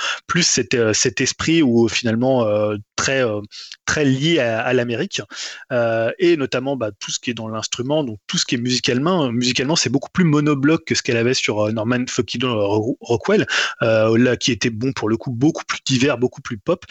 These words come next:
Et moi, c'est ce que j'aime bien dans ce disque. C'est un disque qui a vraiment une unité, qui a vraiment un son, qui a vraiment une couleur, là où, où moi, j'adore Norman fucking Rockwell, mais il partait un petit peu plus dans, il restait cohérent, mais il avait une, euh, il avait des, une couleur sonore qui était un petit peu moins, euh, unitaire que celui-ci, euh,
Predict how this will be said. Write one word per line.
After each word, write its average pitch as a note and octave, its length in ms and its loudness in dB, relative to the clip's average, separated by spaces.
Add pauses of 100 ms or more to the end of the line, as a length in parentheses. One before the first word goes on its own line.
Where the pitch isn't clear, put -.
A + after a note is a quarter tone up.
(220)
Et A#2+ 60 -4
moi, E3+ 120 0
c'est - 120 0
ce - 80 -4
que F#3+ 80 -2
j'aime F#3 180 2
bien G3+ 120 2
dans C#3+ 100 -2
ce A#2+ 120 -4
disque. - 120 -6
C'est - 180 -2
un A2+ 100 -2
disque D3+ 180 -2
qui - 60 -2
a G#2+ 40 -2
vraiment C#3+ 320 0
une C3+ 140 0
unité, B2+ 320 0
qui B2 100 -2
a G#2+ 40 0
vraiment C3+ 340 0
un B2 60 0
son, - 280 -2 (340)
qui - 80 -2
a A2+ 40 2
vraiment D#3 320 2
une C#3+ 160 -2
couleur, E3 400 0
là C3+ 240 4
où, B2+ 240 0
où B2 320 -14
moi, B2+ 200 -2
j'adore B2 300 0
Norman A#2+ 280 -2
fucking - 400 -10
Rockwell, E3+ 340 0
mais C3 80 2
il G#2 60 0
partait D3 360 -2 (300)
un C3+ 80 -2
petit - 140 -4
peu C#3+ 100 2
plus D#3 220 -2
dans, A#2+ 400 2 (220)
il A#2+ 140 -2
restait F3+ 220 0
cohérent, E3+ 400 2
mais C3+ 180 4
il B2 120 4
avait C3 240 2
une, B2 200 -2
euh, A2 240 -4
il A#2+ 160 -2
avait A#2 240 2
des, A2+ 140 -4
une A2 220 -6
couleur D3+ 360 -2
sonore D3 440 0 (240)
qui - 80 -4
était C#3 140 -2
un B2+ 120 0
petit - 220 -4
peu D3 180 2
moins, D3 420 2
euh, B2 240 2
unitaire C#3+ 400 0
que B2+ 100 -6
celui-ci, B2 560 0
euh, G#2+ 280 0